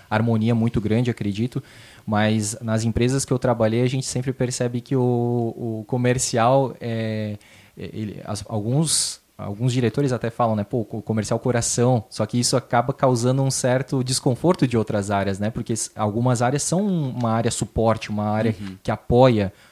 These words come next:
Speaker 1: o comercial, né? Mas aí também tá a questão de cada um saber a su-, o seu valor dentro daque-, daquela posição, né? É, porque eu já trabalhei em que, em, em empresas que o comercial era, digamos, mal visto exatamente porque ele era muito elogiado pelo
Speaker 2: Distanciado do, do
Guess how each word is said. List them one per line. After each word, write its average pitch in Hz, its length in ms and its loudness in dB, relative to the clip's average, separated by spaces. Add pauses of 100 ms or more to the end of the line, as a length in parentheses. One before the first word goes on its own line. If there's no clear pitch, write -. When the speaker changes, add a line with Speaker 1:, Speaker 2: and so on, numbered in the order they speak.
(120)
Speaker 1:
o 107 80 -8
comercial, 104 680 -2
né? 104 200 -2 (280)
Mas 117 200 -2
aí 123 120 -2
também 135 280 -4
tá 143 340 0 (440)
a 113 80 -4
questão 139 420 0
de 131 180 -4
cada 139 260 0
um 151 100 0
saber 139 520 -2 (300)
a 113 140 -2
su-, - 320 -4
o 120 120 -4
seu 143 220 4
valor 139 420 2
dentro 110 300 -2
daque-, 104 480 -2
daquela 107 320 0
posição, 104 640 0
né? 104 240 -2 (340)
É, 98 140 -6
porque - 200 -4
eu 123 80 4
já 127 120 2
trabalhei 117 580 0
em 135 100 -2
que, 143 180 -6
em, 110 520 -6
em 113 80 -4
empresas 120 480 0
que 135 560 -4
o 120 80 -4
comercial 120 480 0
era, 123 240 0
digamos, 117 320 0
mal 120 160 2
visto 120 300 -4
exatamente 127 420 -4
porque 123 240 -4
ele 123 100 0
era 123 160 2
muito 131 840 2
elogiado 123 600 2
pelo 113 80 -2
Speaker 2:
Distanciado 107 640 0
do, 104 160 -2
do 98 60 -2